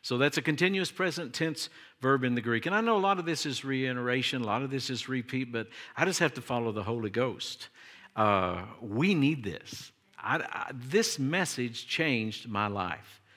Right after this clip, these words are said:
You just wouldn't believe if you weren't there to know where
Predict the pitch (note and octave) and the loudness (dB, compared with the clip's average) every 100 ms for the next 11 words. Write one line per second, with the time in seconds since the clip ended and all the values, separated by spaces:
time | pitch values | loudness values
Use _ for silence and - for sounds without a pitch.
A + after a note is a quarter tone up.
0 | _ _ _ _ _ _ _ F#3+ B3 B3 | _ _ _ _ _ _ _ 0 2 0
1 | - G3 F3+ D#3+ D#3 E3+ A#3 G#3 C3+ E3+ | 2 4 4 4 2 4 4 2 -2 -6
2 | D#3 D#3 G#2 D3 G3+ D#3+ C#3 C3+ E3+ C#3+ | -4 -4 -4 -2 -2 0 -2 -2 -2 -2
3 | G#2+ B2+ - D3+ D#3+ E3+ | -4 -6 -4 0 2 0